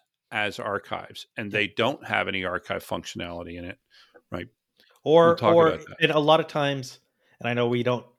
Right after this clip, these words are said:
Speaker 2: we aren't talking about this yet. We should probably save this for the archive discussion, but a lot of times you hear people talk about, like, long-term retention, which is when
Speaker 1: Yes.
Speaker 2: they sort of take their backups and they're like, "Hey, you just keep it forever." And that turns into long-term retention, which satisfies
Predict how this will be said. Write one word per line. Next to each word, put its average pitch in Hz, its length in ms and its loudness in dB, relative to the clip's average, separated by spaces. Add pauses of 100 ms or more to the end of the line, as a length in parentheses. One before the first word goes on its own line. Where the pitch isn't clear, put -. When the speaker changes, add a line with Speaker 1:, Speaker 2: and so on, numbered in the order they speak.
(160)
Speaker 2:
we 131 160 0
aren't 160 300 2
talking 170 260 0
about 160 220 0
this - 180 -6
yet. 127 160 2
We 127 80 -2
should 123 100 -8
probably 120 200 0
save 123 180 -2
this 120 120 -4
for 131 120 -2
the 127 140 -2
archive 120 320 -2
discussion, 104 420 -8
but 107 220 -4 (300)
a 147 60 0
lot 175 140 8
of 165 80 -4
times 156 220 2
you 139 80 -2
hear 131 180 0
people 123 380 -2
talk 110 240 -2
about, 104 180 -4
like, 101 160 -10
long-term 104 760 -6
retention, 143 760 -6 (640)
which 120 260 -4
is 113 100 -4
when 110 220 4
Speaker 1:
Yes. 107 80 -6
Speaker 2:
they 101 160 -4
sort 110 260 -4
of - 120 -8
take 107 260 -6
their 113 120 -2
backups 226 580 2
and 123 100 -4
they're 131 140 4
like, 156 160 2
"Hey, 269 220 0
you 160 180 0
just 196 200 -2
keep 226 160 -4
it - 140 -8
forever." 240 440 2
And 147 140 2
that 165 240 2
turns 180 240 0
into 180 200 -6
long-term 180 420 0
retention, 202 480 -4
which 180 180 -4
satisfies 165 640 -2